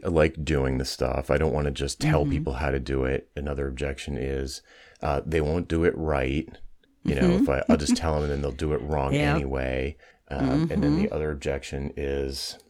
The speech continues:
Speaker 1: uh, they're, they're, um, well, okay. So the solution to that second one, the solution to the second one, "Oh, they won't do it right," is that you could stay engaged, uh, in an advisory capacity as like a, a monthly project oversight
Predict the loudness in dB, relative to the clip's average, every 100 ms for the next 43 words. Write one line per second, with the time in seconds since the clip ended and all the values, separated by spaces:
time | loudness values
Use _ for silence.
0 | _ -20 -20 -20 -20 _ -4 -4 -4 -8
1 | 2 2 2 -2 0 2 2 -2 -4 -8
2 | -8 -10 _ _ 2 6 10 10 8 4
3 | 0 2 2 2 2 2 2 0 2 8
4 | 8 8 2 2 2 6 4 4 -2 -6
5 | -8 -6 -2 0 0 0 -4 -4 -2 -2
6 | -2 -2 0 0 0 0 0 -2 -4 -14
7 | _ -20 -8 2 4 4 2 0 -2 -6
8 | _ -20 -20 -2 2 2 2 -2 -2 -2
9 | -4 -2 0 0 0 -2 -2 -8 -12 -10
10 | -8 -8 -8 -10 -10 -6 -2 0 0 0
11 | -2 -2 -4 0 2 2 0 -4 -4 -4
12 | -6 -6 -4 -4 -4 -2 -2 -2 0 0
13 | -2 _ -8 -4 -2 0 0 0 0 0
14 | 0 -2